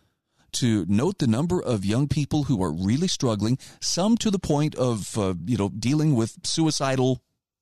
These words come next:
ideation and, and really serious issues. And I'm not trying to wax scientific on this 'cause this is just an observation, but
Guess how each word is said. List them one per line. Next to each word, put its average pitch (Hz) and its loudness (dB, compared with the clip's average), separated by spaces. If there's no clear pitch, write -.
ideation 120 0
and, 95 2
and 92 0
really 131 2
serious 113 0
issues. 92 -4
And 139 0
I'm 165 4
not 165 -2
trying 160 0
to 110 -2
wax 135 -2
scientific 135 0
on 113 4
this 113 0
'cause 90 -2
this 113 -2
is 107 -6
just 123 -4
an 110 0
observation, 123 0
but 92 -2